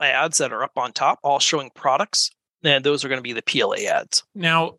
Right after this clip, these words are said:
Speaker 2: have you found any trends in terms of, like, either types of products or price points or maybe sizes of products that tend to perform better with Google Ads than, than others?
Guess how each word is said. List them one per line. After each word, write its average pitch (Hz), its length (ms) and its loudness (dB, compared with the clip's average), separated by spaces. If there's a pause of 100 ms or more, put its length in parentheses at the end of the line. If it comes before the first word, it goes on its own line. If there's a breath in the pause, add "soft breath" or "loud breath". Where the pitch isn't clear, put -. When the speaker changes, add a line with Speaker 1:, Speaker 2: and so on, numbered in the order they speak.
Speaker 2:
have 165 280 -2
you 247 240 2
found 160 500 0 (160)
any 160 240 0
trends 110 640 0
in 120 80 -10
terms 127 320 -2
of, 120 140 -6
like, 113 280 -2
either 117 240 -6
types - 380 -2
of 127 100 -10
products 123 720 0
or 113 360 -2
price 135 440 2
points 127 640 0
or 117 80 -4
maybe 117 260 -6
sizes 127 600 2
of - 160 -4
products 127 460 2
that 127 140 -8
tend 139 260 -2
to 123 60 2
perform 123 500 -2
better 123 540 2
with 139 280 -2
Google 120 320 0
Ads 117 320 0
than, 113 480 -4
than 113 200 -4
others? - 520 -8